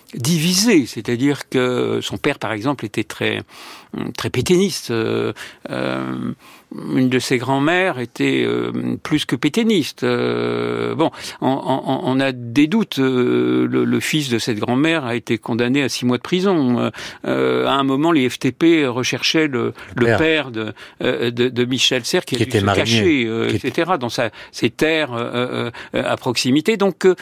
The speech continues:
Speaker 1: il y a là quelque chose qui, voilà, dans la, dans la guerre, on lui a montré que, euh, qu'on prenne parti pour un camp ou un autre, euh, voilà, il faut éviter, euh, l'affrontement.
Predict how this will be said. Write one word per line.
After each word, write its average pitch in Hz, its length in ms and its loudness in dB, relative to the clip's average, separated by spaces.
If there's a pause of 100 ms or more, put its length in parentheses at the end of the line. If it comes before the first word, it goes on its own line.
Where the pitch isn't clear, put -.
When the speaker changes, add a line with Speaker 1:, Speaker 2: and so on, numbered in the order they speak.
(560)
Speaker 1:
il - 80 -6
y 160 40 6
a 180 60 2
là 214 120 4
quelque 185 300 -2
chose 202 320 2
qui, 143 240 -8 (720)
voilà, 151 380 0
dans 131 120 -6
la, 143 140 -6
dans 143 120 -2
la 151 100 0
guerre, 175 280 0 (480)
on - 40 0
lui 165 100 4
a 170 60 4
montré 160 320 2
que, 170 380 4
euh, 139 260 0 (180)
qu'on 160 100 0
prenne 175 280 0
parti - 320 -6
pour 143 180 -2
un 151 80 2
camp 175 180 -2
ou 139 120 2
un 135 140 0
autre, 220 340 0 (600)
euh, 139 1400 -2
voilà, 160 280 0
il 135 80 -4
faut 165 440 4
éviter, 151 540 2 (200)
euh, 123 360 -2
l'affrontement. 120 500 -6